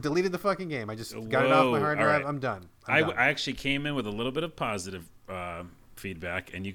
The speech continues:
Speaker 2: you brought me down with you, which is fine because you're tr-, you're right.
Speaker 1: Brought you over to the dark side,
Speaker 2: You
Speaker 1: Carlos.
Speaker 2: did bring me to the dark side. Nice. Uh, I will say one last dark side comment then.
Speaker 1: <laughs>
Speaker 2: Um,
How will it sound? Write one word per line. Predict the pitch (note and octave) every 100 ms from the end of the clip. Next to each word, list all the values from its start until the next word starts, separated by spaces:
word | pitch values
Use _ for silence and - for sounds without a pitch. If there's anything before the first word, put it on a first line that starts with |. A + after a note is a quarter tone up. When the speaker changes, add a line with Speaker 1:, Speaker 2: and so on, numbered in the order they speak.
| -
Speaker 2:
you | F#2+
brought | F2 F#2+ G2+
me | A#2
down | B2 C#3
with | A#2+ G2
you, | E2+ F2 G2
which | G#2+ G2+
is | G#2
fine | - G#2+ E2+ F2
because | F#2 F2+ -
you're | F#2+
tr-, | F2 - -
you're | G2
right. | G2 A#2+ E2+ - - -
Speaker 1:
Brought | B2 B2 C3+
you |
over | C3
to | B2+
the |
dark | A2+ C3 C#3
side, | C3+ A#2
Speaker 2:
You | G#2
Speaker 1:
Carlos. | A2+ G#2+
Speaker 2:
did | B2 A#2+
bring | A#2+ G#2+
me | G#2
to | G2
the | F#2
dark | F2 F2
side. | F#2 E2
Nice. | F2 F2 E2+ D#2 - - - - - -
Uh, | A2 G#2+
I | B2+
will | D#3+
say | D3+ C#3
one | C3 D3+
last | C3+ A2 -
dark | G2 F#2
side | - F2
comment | - F2+ E2 D#2
then. | D#2+ D#2 D2 - -
Speaker 1:
<laughs> | B2 - - - - - - G#2+
Speaker 2:
Um, | A2+ A2 G2